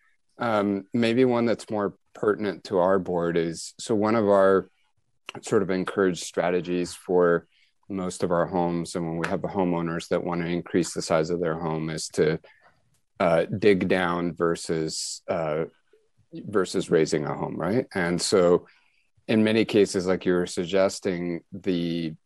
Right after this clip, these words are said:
that helps because it's a seismic improvement of the overall structure. We're eliminating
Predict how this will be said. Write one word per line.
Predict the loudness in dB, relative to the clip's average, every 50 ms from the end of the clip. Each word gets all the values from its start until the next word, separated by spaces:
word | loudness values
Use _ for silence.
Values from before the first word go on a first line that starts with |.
| _ -10
that | -2 2 2 2 2 0 -4 -6
helps | -4 -2 -2 -2 -2 -4 -10 -8 -8
because | -8 -6 -4 -6 -4 -2
it's | -4 -4 -4 -6 -10 -12 -10 -6
a | -6 -6
seismic | 0 2 4 4 4 2 2 -2 -2 -4 -4
improvement | -6 -6 -4 2 2 2 2 2 0 -2 -2 -2
of | -4 -4 -2
the | -2 -2
overall | -2 -2 0 2 2 2 2
structure. | 0 -2 -4 -2 -2 -2 -4 -6 -6 -4
We're | -2 -2 -2
eliminating | -4 -4 -4 -6 -6 -6 -4 -4 -2 -2 -2 -2 -4 -8